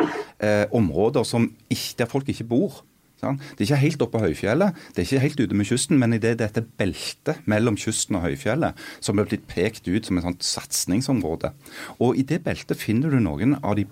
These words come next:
mest urørte, mest interessante naturtypene i landet.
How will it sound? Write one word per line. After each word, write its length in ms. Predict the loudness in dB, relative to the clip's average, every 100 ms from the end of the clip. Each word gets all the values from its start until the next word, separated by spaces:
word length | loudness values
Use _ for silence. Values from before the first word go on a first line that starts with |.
| 0
mest 320 | 0 0 -4 -2
urørte, 680 | -2 2 0 0 -2 -2 -2 -6 -20 -4 0
mest 320 | 0 0 -2
interessante 480 | 0 -2 0 2 0
naturtypene 680 | 0 -4 -2 -4 -2 -4 -2
i 140 | 0
landet. 240 | 0 0